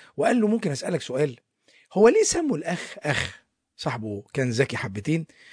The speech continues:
فسكت شوية كده وقال له: "هقول لك، علشان لما بنقع وتكون الوقعة صعبة،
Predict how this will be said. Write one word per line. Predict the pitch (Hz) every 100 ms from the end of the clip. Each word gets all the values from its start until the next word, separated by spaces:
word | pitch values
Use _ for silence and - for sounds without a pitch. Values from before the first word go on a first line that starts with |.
| - -
فسكت | 139 214 180
شوية | - 160
كده | - 151
وقال | 113 156
له: | 135 120
"هقول | - 107 120 107
لك، | 87 - - - -
علشان | 123 135 233 214
لما | 143
بنقع | 107 170 120
وتكون | 104 101 185 156
الوقعة | 131 165 -
صعبة، | - 139 135